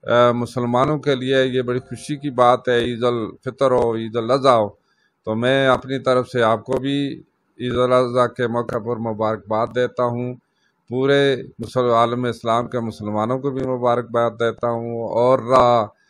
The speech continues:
पाकिस्तान के मुसलमानों को भी मुबारकबाद देता हूँ कि अल्लाह ताला ने हमें इस तरह की खुशियों का बार बार मौका दिया है और इस मौक-, इस मौके पर, अ, एक यक-,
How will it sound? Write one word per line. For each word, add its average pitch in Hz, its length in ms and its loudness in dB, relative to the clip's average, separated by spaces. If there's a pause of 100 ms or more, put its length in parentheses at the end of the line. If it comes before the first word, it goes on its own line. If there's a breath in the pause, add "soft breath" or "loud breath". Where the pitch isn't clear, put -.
(340)
पाकिस्तान 127 560 4
के 151 160 2
मुसलमानों 123 580 -2
को 123 180 -4
भी 131 280 -4 (420)
मुबारकबाद 131 680 6
देता 147 320 2
हूँ 143 320 2 (460)
कि 123 360 2 (100)
अल्लाह 135 240 4
ताला 123 360 4
ने 127 120 0
हमें 123 600 -2 (280)
इस - 60 -10
तरह 131 260 4
की 123 220 -4
खुशियों 123 420 -8
का 117 120 -2
बार 113 280 2
बार 117 400 0 (400)
मौका 127 340 0
दिया 123 280 2
है 117 200 0 (480)
और 123 340 4
इस 127 200 -2
मौक-, 127 480 -2
इस - 180 -6
मौके 135 300 0
पर, 117 380 2 (540)
अ, 120 260 4
एक 123 180 -2
यक-, 120 320 -2